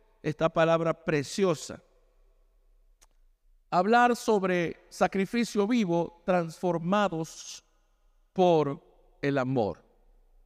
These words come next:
Estamos hablando del sacrificio, ¿verdad?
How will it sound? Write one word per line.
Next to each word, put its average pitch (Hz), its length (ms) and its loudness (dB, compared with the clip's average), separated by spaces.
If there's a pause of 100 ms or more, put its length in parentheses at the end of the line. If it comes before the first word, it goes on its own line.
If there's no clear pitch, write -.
(1600)
Estamos 214 420 0
hablando 208 460 4
del 170 160 0
sacrificio, 185 760 -4
¿verdad? 180 500 -2